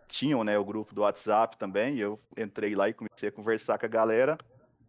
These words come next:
Só que muita gente tava entrando e essa galera não tinha background nenhum de desenvolvimento.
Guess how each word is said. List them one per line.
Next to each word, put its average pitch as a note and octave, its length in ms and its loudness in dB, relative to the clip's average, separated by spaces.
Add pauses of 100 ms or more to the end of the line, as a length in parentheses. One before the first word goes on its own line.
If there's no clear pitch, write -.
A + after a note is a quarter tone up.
(520)
Só A#2 260 0
que C#3 240 -10
muita D3 280 -2
gente C3+ 260 -8
tava C3 240 -2
entrando C#3+ 760 -2 (460)
e A#2+ 100 -2
essa B2+ 180 0
galera B2 320 2
não C3+ 80 -4
tinha C3 200 -8
background B2 600 -2
nenhum B2+ 300 -4
de A#2 80 -12
desenvolvimento. G#2 500 -8